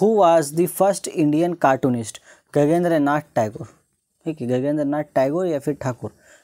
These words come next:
गगेंद्र नाथ, ऐसे टैगोर पढ़ो, ठाकुर यहाँ पे ठीक नहीं लग रहा मुझे, टैगोर, ठीक है,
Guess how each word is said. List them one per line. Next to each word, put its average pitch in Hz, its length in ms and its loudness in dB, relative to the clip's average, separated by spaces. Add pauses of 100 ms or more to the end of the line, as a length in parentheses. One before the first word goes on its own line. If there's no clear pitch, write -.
(160)
गगेंद्र 165 480 0
नाथ, 165 220 -4 (200)
ऐसे 202 180 -4
टैगोर 135 460 -4
पढ़ो, 120 280 -4
ठाकुर 165 760 -8
यहाँ 139 180 -8
पे 151 100 -10
ठीक - 240 -14
नहीं 139 140 -2
लग 117 100 -6
रहा 113 100 -8
मुझे, 143 220 -10 (400)
टैगोर, 110 320 -6 (2000)
ठीक 160 140 -12
है, 120 60 -20